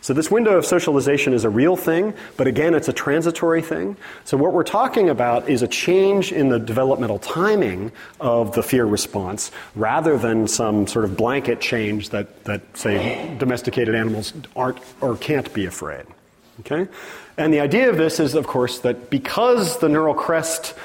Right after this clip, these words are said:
forms this fear response, forms this, uh, physi-, the, the physiological capability to feel fear, once you reduce that, you're gonna reduce the other things that neural crest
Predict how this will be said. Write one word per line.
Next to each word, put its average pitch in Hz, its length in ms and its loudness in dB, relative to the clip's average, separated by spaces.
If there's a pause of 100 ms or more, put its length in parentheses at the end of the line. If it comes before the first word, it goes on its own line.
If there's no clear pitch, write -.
(240)
forms 170 800 2
this 127 400 0
fear 123 300 2
response, 113 580 0
forms 185 440 2
this, - 420 0
uh, 110 240 2
physi-, 139 360 -2
the, 110 160 -6
the 120 280 -8
physiological 160 840 0
capability 107 640 -2
to - 100 -14
feel 98 220 -8
fear, 80 400 -10 (640)
once 170 240 2
you 165 80 4
reduce 135 320 2
that, 202 500 0
you're 175 80 2
gonna 208 140 4
reduce 196 260 4
the 202 240 2
other 240 220 4
things 117 400 -2
that 127 100 0
neural 120 220 0
crest - 460 -8